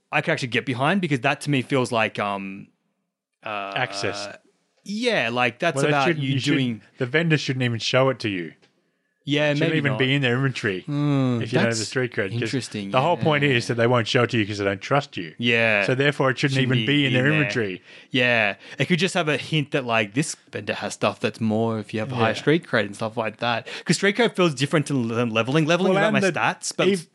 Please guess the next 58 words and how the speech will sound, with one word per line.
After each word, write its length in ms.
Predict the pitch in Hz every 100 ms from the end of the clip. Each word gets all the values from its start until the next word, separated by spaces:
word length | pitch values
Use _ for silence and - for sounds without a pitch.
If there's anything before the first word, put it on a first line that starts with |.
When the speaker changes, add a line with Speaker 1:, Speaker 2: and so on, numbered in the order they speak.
| - _
Speaker 1:
but, 220 | - 131 143
uh, 300 | 113 107 107
like, 360 | 110 107 -
that's 280 | - 127 -
more, 200 | 143 135 -
like, 180 | 123
street 300 | - - 165
cred's 220 | 151 143 127
more 180 | 127
about, 320 | 117 113 113 113
like, 180 | 104
my 300 | 107 110 107
character's 500 | 104 - 117 113 123 -
progression 500 | 123 104 107 - 113
inside 340 | 110 120 110
of 80 | 104
the 60 |
world. 480 | 104 98 104 185 247
Speaker 2:
Yeah. 320 | 151 147 95
Speaker 1:
It's 100 | -
not 80 | 175
just 160 | 160 156
an 60 |
arbitrary, 500 | 135 135 131 - 131
like, 260 | 123 117 113
how 280 | - 131 117
hard 380 | - 110 110 135
Speaker 2:
And 80 | 156
the 60 |
Speaker 1:
it's 80 | 143
the 100 | 165
Speaker 2:
cyber 200 | 190 196
deck 140 | 151 120
lady 220 | 117 104
says 300 | - 180 185
that. 240 | 104 92
When 100 | 135
you 140 | 160 151
ask 140 | 139
the 40 |
cyber 200 | 135 143
deck 100 | 135
lady, 180 | 123 120
"So 180 | 117 120
anybody 440 | 113 127 123 120
can 100 | 110
come 200 | 110 120
in 60 | 117
off 100 | 110
the 80 | 110
street 300 | - 113 120
and 200 | 123 98
buy 160 | 117
stuff 180 | 110 117
here?" 200 | 127 110
Speaker 1:
Yeah. 340 | 104 98 98 95
Speaker 2:
She 80 |
says, 200 | 135 113